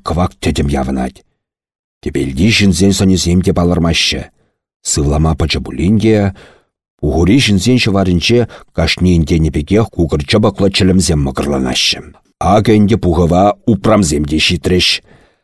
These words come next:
Контордан килнне сиве сынлы,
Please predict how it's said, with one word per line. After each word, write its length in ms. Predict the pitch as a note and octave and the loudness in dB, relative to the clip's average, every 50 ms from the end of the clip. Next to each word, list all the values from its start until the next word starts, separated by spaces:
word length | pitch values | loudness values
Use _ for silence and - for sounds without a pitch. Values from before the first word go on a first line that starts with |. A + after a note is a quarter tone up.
| _ _ _ _ _ _ _ _ | _ _ _ _ _ _ _ _
Контордан 600 | _ - D#2 D#2 - F2 E2+ D#2 F#2+ F#2+ F#2+ F#2 | _ -6 -4 -2 -2 -2 -2 0 2 2 2 2
килнне 300 | D#2 F2 F2+ F2+ F2+ F2 | 2 2 2 2 2 0
сиве 320 | E2 - - E2 D#2 D#2+ | 0 -2 -2 -2 -2 -2
сынлы, 640 | C#2+ - - D#2+ E2+ G2 G#2 G#2 G#2 G#2+ G#2+ G#2 G2 | -4 -4 -2 -2 0 0 2 2 2 2 2 0 -2